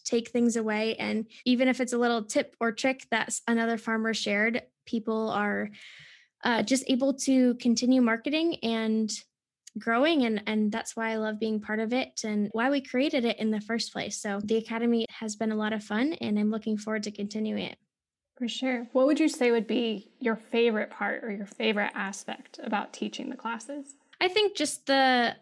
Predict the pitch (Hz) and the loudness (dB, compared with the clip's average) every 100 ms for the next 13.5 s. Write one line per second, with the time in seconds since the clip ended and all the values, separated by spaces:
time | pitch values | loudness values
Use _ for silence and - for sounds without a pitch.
0 | _ 240 240 233 254 240 240 - - - | _ 2 4 2 2 0 -2 -6 -8 -2
1 | 220 220 214 214 214 214 208 - - - | 0 0 -2 0 0 2 -2 -6 -20 -20
2 | - - 220 220 220 277 330 - 233 226 | -8 -2 2 2 4 4 2 2 2 2
3 | 220 208 - 220 - 226 226 220 - _ | 0 0 -2 -4 -2 0 2 0 -2 _
4 | _ _ _ _ _ _ _ - - 269 | _ _ _ _ _ _ _ -4 4 6
5 | 254 233 226 233 220 214 - 226 233 233 | 6 4 4 4 2 0 0 2 2 2
6 | 214 - - 226 214 208 - 214 208 208 | 0 -6 -2 0 0 -2 -4 -4 -4 -4
7 | 220 214 214 214 214 208 208 208 220 262 | -4 -4 -4 -4 -2 2 2 2 2 0
8 | - 220 233 226 - - - - 262 262 | 0 0 0 -2 -8 -20 -20 -2 2 2
9 | 254 269 277 262 247 214 226 277 320 359 | 2 2 4 6 6 4 2 2 4 2
10 | 359 - 220 - 233 233 - 233 226 226 | 0 0 0 0 -2 -4 -2 0 0 0
11 | 226 220 220 220 233 214 214 220 226 226 | 0 0 -2 -2 -2 -2 0 -2 -2 -2
12 | 220 214 220 208 220 214 220 220 214 208 | 0 0 -2 -2 -2 0 0 -2 -2 -2
13 | 196 - 294 269 294 | -2 0 2 2 -2